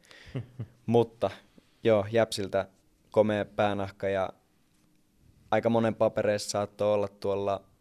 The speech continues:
bottom kolmosen joukossa <clears throat> ennen kautta. Niin on kyllä jäätävän kova suoritus, eh, jos, jos ja kun kuuden parhaan joukkoon. Ja sanotaan, että putoami-, putoamista ei muutenkaan ihan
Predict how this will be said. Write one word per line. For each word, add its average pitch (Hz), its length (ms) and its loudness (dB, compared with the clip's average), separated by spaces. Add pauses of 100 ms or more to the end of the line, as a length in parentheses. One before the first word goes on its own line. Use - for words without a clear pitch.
(180)
bottom 107 400 0
kolmosen 95 480 -2
joukossa 90 440 -4 (120)
<clears throat> 127 120 -2
ennen 92 220 -4
kautta. 95 420 -4 (1000)
Niin 87 400 -10 (440)
on 95 180 -2
kyllä 95 160 -6
jäätävän 92 460 -2
kova 90 200 -2
suoritus, 87 560 -6 (440)
eh, 80 180 -10
jos, 90 340 -6 (100)
jos 98 260 -2
ja 98 60 -8
kun 85 320 -8 (380)
kuuden 87 300 -4
parhaan 80 360 -8
joukkoon. 76 440 -8 (600)
Ja 95 60 -8
sanotaan, 101 260 2
että 117 140 -4
putoami-, 101 540 -2
putoamista 104 580 0
ei 87 200 -2 (500)
muutenkaan 87 720 -8
ihan 87 260 -12